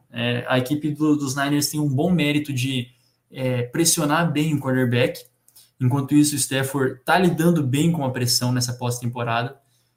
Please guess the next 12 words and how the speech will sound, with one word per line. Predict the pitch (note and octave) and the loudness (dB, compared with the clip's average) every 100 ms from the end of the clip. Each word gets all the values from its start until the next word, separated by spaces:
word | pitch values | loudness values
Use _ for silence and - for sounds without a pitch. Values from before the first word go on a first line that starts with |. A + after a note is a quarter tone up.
| _ | _
A | - | -6
gente | A#2+ | -4
tem | C3 C3+ C3+ | -2 -2 -2
um | C#3 | -2
duelo | C3 C3 C3+ C3 B2 - _ _ - | 2 2 2 0 -2 -4 _ _ -10
de, | A#2+ C3 C3+ B2+ A#2+ A#2 A2 G#2+ - _ _ _ _ _ _ - | -4 0 4 4 4 2 -2 -8 -14 _ _ _ _ _ _ -4
de | C3 | 0
blitz | B2 D#3+ A#3 A#3+ - | 4 4 4 4 0
contra | - D#3+ D#3 | 0 -2 0
um | D3+ | 0
dos | C#3+ | 0
melhores | D#3 D#3 D3+ E3+ D3+ - - | -2 2 4 4 2 -2 -6